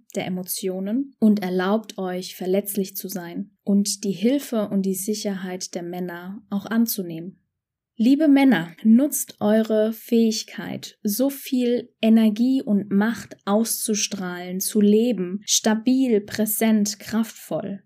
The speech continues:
Und lasst euch von eurer ich-getriebenen, klaren und einflussreichen Art leiten. Widmet euch eurem Körper,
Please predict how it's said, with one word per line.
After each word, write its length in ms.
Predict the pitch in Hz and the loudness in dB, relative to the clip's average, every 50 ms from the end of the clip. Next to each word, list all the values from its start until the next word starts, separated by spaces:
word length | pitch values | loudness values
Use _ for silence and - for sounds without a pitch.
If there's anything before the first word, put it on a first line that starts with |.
| _ | _
Und 220 | - 220 202 190 202 | 2 4 4 6 6
lasst 420 | 202 214 254 - - - - - | 4 2 2 -2 -4 -6 -4 0
euch 380 | 208 208 208 208 208 214 208 - | 0 2 4 4 2 0 -2 -4
von 160 | - - - | -8 -8 -6
eurer 420 | 185 185 185 180 185 170 - - _ - | -4 -4 -4 -4 -4 -8 -10 -10 _ 0
ich-getriebenen, 1400 | 208 285 302 302 - - - - 196 196 - - - - 220 220 220 208 202 175 175 170 165 165 170 - - _ _ - | 2 2 2 0 -2 -8 -2 -2 -2 -2 -2 -8 -2 2 2 4 4 2 0 -4 -6 -6 -8 -8 -8 -10 -12 _ _ -16
klaren 840 | - - - 226 214 220 233 247 254 254 262 233 196 190 180 175 - - | -12 -4 0 2 2 4 2 0 -2 -4 -6 -4 -6 -6 -6 -6 -8 -2
und 340 | - 233 262 277 277 277 - | 0 2 4 4 2 0 -4
einflussreichen 960 | 233 240 269 277 277 - 240 220 202 202 - - 196 190 185 196 202 180 - - | -4 0 0 0 0 2 0 0 0 0 -2 -2 -2 -2 -2 -4 -6 -8 -8 -10
Art 360 | 180 180 180 180 170 - - _ | -10 -10 -12 -12 -14 -14 -18 _
leiten. 760 | - - 175 175 175 170 175 185 185 175 _ - - - - _ _ - | -14 -12 -10 -10 -10 -10 -10 -10 -12 -12 _ -14 -14 -14 -14 _ _ 0
Widmet 480 | 208 202 233 226 - 262 262 254 - | 2 2 2 2 2 0 0 0 -2
euch 380 | 220 208 208 208 208 208 - - | 0 2 4 2 2 0 -2 -2
eurem 340 | 190 196 202 202 196 196 190 | 0 0 2 2 0 -2 -2
Körper, 600 | - - 202 196 202 - - - - 165 196 | -4 -6 -4 -4 -4 -8 -10 -10 -10 -8 -10